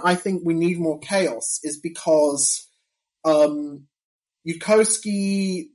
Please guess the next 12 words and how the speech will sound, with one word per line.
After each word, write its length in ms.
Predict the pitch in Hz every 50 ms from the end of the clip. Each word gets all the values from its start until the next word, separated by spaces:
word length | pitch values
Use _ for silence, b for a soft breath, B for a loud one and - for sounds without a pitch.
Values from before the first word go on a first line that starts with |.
| _ -
Bostrom, 960 | 196 185 180 - - - - 180 170 170 170 170 170 165 165 165 160 160 156 - _ _ _ _ _ _ _
probably 300 | - 196 190 180 170 165
a 60 | 160
bunch 300 | 160 165 160 160 151 -
of 80 | 165 156
other 240 | 165 160 160 165 165
people 440 | - - 170 160 165 165 151 147 147
who 120 | 147 143 139
are 120 | 139 120
A 120 | 135 143 139
I 140 | 135 135
safetyists 1000 | 131 135 - - 208 214 202 - - 135 120 117 120 - - - - - - -